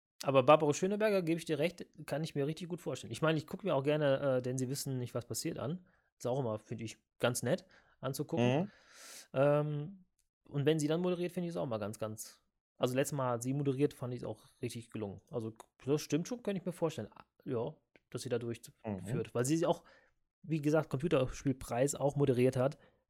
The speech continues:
Speaker 1: auch nichts dafür zu schade ist und das selbst, finde ich, selbst gut moderiert hat. Das ist ja so eine Preisverleihung gewesen. Und, ah, schade,
Speaker 2: Ja.
Speaker 1: das Publikum war einfach, ja,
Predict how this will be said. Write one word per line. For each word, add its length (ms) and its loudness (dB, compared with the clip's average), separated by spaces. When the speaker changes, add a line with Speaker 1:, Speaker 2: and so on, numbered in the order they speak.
Speaker 1:
auch 260 6
nichts 300 0
dafür 280 4
zu 100 -4
schade 340 6
ist 120 6
und 220 -2
das 220 2
selbst, 260 2
finde 180 -2
ich, 80 -6
selbst 280 0
gut 180 -4
moderiert 380 -4
hat. 180 -14
Das 120 -8
ist 80 2
ja 160 4
so 120 2
eine 120 2
Preisverleihung 840 4
gewesen. 440 -2
Und, 180 -2
ah, 140 -14
schade, 240 6
Speaker 2:
Ja. 180 10
Speaker 1:
das 140 -4
Publikum 420 0
war 120 6
einfach, 440 0
ja, 240 -2